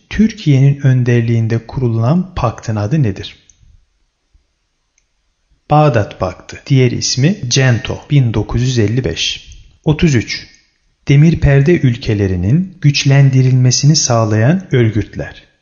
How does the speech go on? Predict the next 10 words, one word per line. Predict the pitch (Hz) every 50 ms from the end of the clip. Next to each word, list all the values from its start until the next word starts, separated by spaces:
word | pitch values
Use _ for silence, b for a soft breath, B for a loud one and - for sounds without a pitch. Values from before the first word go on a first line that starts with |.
| _ _ _ _ _ _ _ _ _ _ _ _ _ _ _ _ _ _ _ _ _ _ _ _ _ _ _ _ _ _ _ _ _ _ _ _ _ _ _ _ _ _ _ _ _ _ _ _ _ _
Kominform, | - - 151 143 127 143 156 151 143 - - - 113 98 85 80 - - - - - - 147
yani | 135 113 98 92 95 117 165 190 185 - - -
Komünist | - 131 120 123 123 120 120 104 - - -
Form. | - - 95 80 69 67 - - - - - - - - - _ _ _ _ _ _ _ -
Otuz | - 151 151 - 190 180 156 139
dört. | 131 113 104 92 - - - - - - - _ _ _ -
nato'nun | 135 123 151 185 185 190 175 160 147 147 147
kurulmasını | 143 143 - - 143 139 131 127 123 120 113 - - 127 139
hızlandıran | 170 147 - - - 135 127 123 120 123 123 120 120 117 117 131 160 175 160 -
olay. | - 113 104 90 87